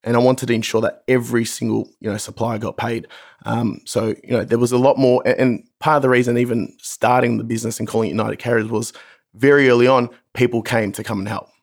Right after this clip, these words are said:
So I knew this business wasn't being built just by myself. Um, there were people there to support me, you know, real quick.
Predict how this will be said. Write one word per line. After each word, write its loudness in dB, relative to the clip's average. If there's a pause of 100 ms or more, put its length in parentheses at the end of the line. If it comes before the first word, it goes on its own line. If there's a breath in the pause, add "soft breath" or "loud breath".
(200)
So 2
I 4
knew 4
this -4
business -6
wasn't -4
being -4
built -4
just -4
by -4
myself. -10 (420 soft breath)
Um, 0
there 4
were 6
people 0
there 2
to 0
support -4
me, -6
you -6
know, -6 (640)
real 4
quick. -10